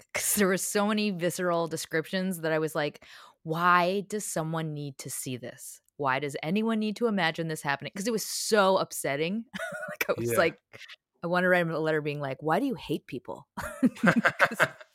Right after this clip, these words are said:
Speaker 2: <laughs>
Speaker 1: uh, like, today, to this day, one of the most upsetting descriptions of the, I won't even say it. Anyway,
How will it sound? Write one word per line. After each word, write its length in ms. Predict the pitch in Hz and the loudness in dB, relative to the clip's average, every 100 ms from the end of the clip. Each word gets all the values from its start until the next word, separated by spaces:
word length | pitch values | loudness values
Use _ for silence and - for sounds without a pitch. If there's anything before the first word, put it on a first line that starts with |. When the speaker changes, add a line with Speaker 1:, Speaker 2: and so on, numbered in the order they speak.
| _ _ - 311 | _ _ -14 -12
Speaker 2:
<laughs> 220 | 226 - 120 | -12 -6 0
Speaker 1:
uh, 220 | 131 185 | 2 2
like, 220 | 190 180 180 160 | 2 2 0 -6
today, 380 | - 202 208 208 - | -8 0 4 4 0
to 100 | 226 | -4
this 140 | 214 | -4
day, 320 | 160 170 156 147 | 0 2 2 0
one 200 | 147 151 | -2 -4
of 80 | 147 | -4
the 60 | |
most 220 | 147 143 147 | -4 -4 -6
upsetting 560 | 151 - 147 143 139 | -8 -4 -4 -4 -8
descriptions 720 | 139 143 - 135 - 123 127 - | -10 -8 -6 -6 -6 -10 -10 -6
of 180 | 139 139 | -6 -4
the, 260 | 135 131 - _ - | -4 -4 -6 _ -2
I 120 | 160 | 0
won't 140 | 151 139 | 0 -6
even 160 | 131 | -10
say 140 | - - | -12 -12
it. 80 | - - | -14 -2
Anyway, 320 | 240 170 - | 0 0 -4